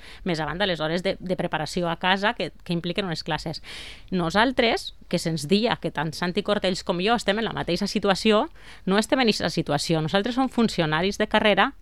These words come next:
en secundària. Per tant, la nostra dedicació lectiva són de nou hores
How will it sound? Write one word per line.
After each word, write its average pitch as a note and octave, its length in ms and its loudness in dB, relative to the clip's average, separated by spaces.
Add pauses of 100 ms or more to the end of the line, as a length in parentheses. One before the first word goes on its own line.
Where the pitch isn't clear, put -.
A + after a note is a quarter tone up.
(120)
en A3+ 120 6
secundària. E3+ 720 4 (360)
Per G3+ 140 4
tant, A3 140 6
la F3 80 8
nostra G#3+ 320 4
dedicació A#3 560 6 (380)
lectiva A#3 580 4
són C#4 300 4
de A3+ 100 6
nou F3 240 6
hores - 400 0